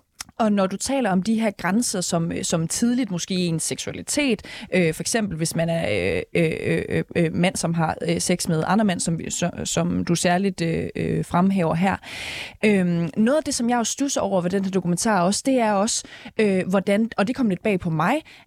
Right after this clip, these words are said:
at det så også kommer frem, at de her mænd, som har fået overskredet deres egne grænser, på en eller anden måde er med til så at reproducere det der billede af at overskride andres, øh, grænser. Øhm, hvad siger, øh, øh, kilderne selv om det, altså dem, du har talt med?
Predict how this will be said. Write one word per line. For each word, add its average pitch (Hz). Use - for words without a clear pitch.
at 202
det 214
så -
også 262
kommer 226
frem, 214
at 208
de 247
her 254
mænd, 247
som 208
har 180
fået 185
overskredet 208
deres 226
egne 240
grænser, 214
på 254
en 262
eller 247
anden 233
måde 247
er 233
med 226
til 254
så 254
at 190
reproducere 196
det 226
der 233
billede 262
af 196
at 196
overskride 190
andres, 320
øh, 180
grænser. 160
Øhm, 180
hvad 233
siger, 269
øh, 170
øh, 180
kilderne 247
selv -
om 180
det, 233
altså 196
dem, 220
du 233
har 226
talt 240
med? 196